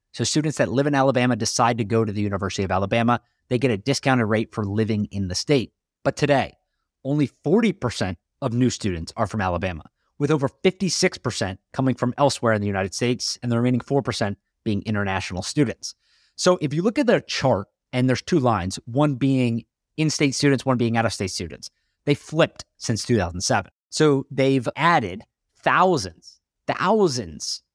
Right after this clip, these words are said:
of out-of-state students. And I'll explain why this is important. It's important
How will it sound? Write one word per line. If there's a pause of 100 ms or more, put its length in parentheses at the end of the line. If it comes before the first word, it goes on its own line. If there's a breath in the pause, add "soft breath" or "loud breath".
(160)
of
out-of-state
students. (800)
And
I'll
explain
why
this
is
important. (640)
It's
important